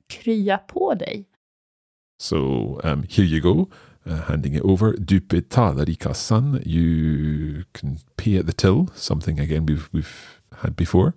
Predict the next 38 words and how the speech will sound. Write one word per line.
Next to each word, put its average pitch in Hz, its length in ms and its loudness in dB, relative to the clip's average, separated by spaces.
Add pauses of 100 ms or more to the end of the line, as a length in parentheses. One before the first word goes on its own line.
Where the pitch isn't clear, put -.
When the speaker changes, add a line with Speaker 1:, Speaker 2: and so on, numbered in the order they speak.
(140)
Speaker 1:
Yeah. 339 200 0 (1200)
Speaker 2:
Uh, 85 160 4
krya 90 340 4
på 90 220 0
dig, 120 320 2 (280)
uh, 78 180 -2 (100)
get - 120 0
well 117 140 2
soon. 220 280 -6 (460)
Speaker 1:
Ja, - 160 -2 (500)
perfekt. - 480 -6
Speaker 2:
Okay, 151 260 -2 (720)
let's 196 180 6
come 247 120 4
back 233 200 2
to 185 100 2 (180)
the 110 500 6
det 107 260 2
behöver 90 480 0
jag. 76 300 -2 (560)
This 147 200 2
is 208 100 0
something 143 400 -2
I've 98 220 -4
seen 92 420 0 (400)
a 101 80 2
lot 92 460 2 (140)
in, 87 320 0
uh, 85 200 -2
various 90 420 0
Swedish - 300 -4
things 82 160 -4
that - 100 -6
I've 87 100 -6
been, 85 320 -4
been 90 180 0
reading, 85 280 0
where 90 180 -2